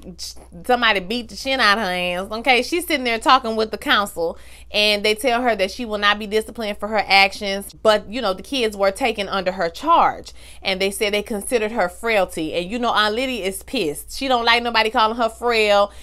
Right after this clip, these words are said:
She don't like nobody saying, "Hey, you know, this is your fault. Everything has happened." So they tell her to return to work, and as she's getting up to leave, the man says, "Those handmaids, they're nothing but sinful whores." And see,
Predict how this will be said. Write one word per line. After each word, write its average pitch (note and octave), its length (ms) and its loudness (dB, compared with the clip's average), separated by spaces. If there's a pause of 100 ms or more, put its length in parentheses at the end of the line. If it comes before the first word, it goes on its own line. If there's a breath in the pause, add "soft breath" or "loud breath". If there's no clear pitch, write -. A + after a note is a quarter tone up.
(140 loud breath)
She - 240 -6
don't A#3 200 0
like A3 200 4
nobody G#3+ 320 2
saying, G#3 360 -2
"Hey, A3+ 260 4
you F#3+ 200 -6
know, F#3+ 300 6
this F#3 220 0
is G3 160 -6
your F#3+ 160 4
fault. F#3+ 440 4
Everything F3+ 420 0
has E3 180 -4
happened." E3 480 0
So F3+ 120 0
they F#3+ 120 4
tell A#3+ 240 2
her B3 120 0
to G#3 80 -2
return A3 460 -2
to C#4 100 -6
work, F#3 360 4 (480 loud breath)
and G3+ 440 4
as A3 220 6
she's G#3+ 160 -8
getting A#3+ 240 -4
up G#3 140 -4
to G#3 120 -4
leave, A3+ 260 -4
the G3+ 80 -2
man G#3 260 -2
says, F#3+ 220 -4
"Those F#3+ 200 2
handmaids, F#3 480 -4
they're F#3 160 -2
nothing F#3 320 -4
but F3 140 -2
sinful G#3 500 -2
whores." F3 500 0 (300 loud breath)
And F3 140 -4
see, A3 480 -2